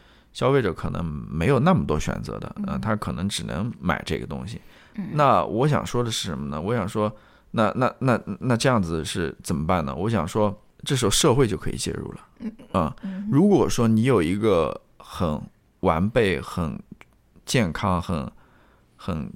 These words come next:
Speaker 1: 全面，<laughs> 不是全面，很，很完善的一个社会体系的话，
Speaker 2: 嗯。
Speaker 1: 那相应来说，你比如说这种，呃，收养机构、这种领养的机构，它也比较多，
Speaker 2: 嗯。
Speaker 1: 啊，它所提供的选择也更多一点。
Speaker 2: 嗯。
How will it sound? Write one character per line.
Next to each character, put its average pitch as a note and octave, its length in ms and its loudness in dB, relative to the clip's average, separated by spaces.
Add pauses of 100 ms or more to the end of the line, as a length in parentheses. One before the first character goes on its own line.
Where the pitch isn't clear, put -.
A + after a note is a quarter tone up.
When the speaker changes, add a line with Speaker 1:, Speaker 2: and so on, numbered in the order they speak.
Speaker 1:
全 - 300 -6
面， A#2 300 4
<laughs> - 100 -20
不 - 180 -2
是 - 140 -10
全 - 160 -14
面， - 80 -20 (420)
很， - 340 -8
很 - 180 -2
完 F2 200 4
善 A3 200 6
的 C3+ 100 6
一 E2+ 40 0
个 D2 80 -2
社 G#2 180 2
会 F2 100 4
体 - 180 -8
系 - 160 -4
的 C2+ 100 -6
话， D#2+ 240 -4
Speaker 2:
嗯。 G3 360 -8
Speaker 1:
那 A2+ 60 0
相 B2 200 2
应 C3 100 2
来 F2 120 4
说， F2+ 160 0
你 E2+ 100 0
比 E2+ 100 -2
如 D2 100 -2
说 D#2+ 160 -2
这 F2+ 180 0
种， C#2 280 -2 (360)
呃， G#1+ 360 -6 (600)
收 G2+ 260 0
养 B1+ 260 0 (600)
机 F#2+ 200 0
构、 F#2 380 2
这 - 120 -4
种 D#2+ 180 2
领 E2 120 2
养 E2+ 200 2
的 A1 80 -8
机 F#2 180 -2
构， E2 140 0
它 - 140 -2
也 G#2 80 2
比 - 140 -6
较 C2+ 160 -2
多， F#2+ 460 -2
Speaker 2:
嗯。 F#3+ 120 -8
Speaker 1:
啊， C#2 240 -4
它 F2+ 320 0
所 C#2+ 200 -4
提 - 160 -8
供 F#2 140 2
的 G#2 60 4
选 C#2 200 0
择 C2+ 80 0
也 F2+ 140 4
更 - 220 -6
多 D2+ 180 0
一 D2+ 80 0
点。 - 240 -6
Speaker 2:
嗯。 F#3+ 220 -12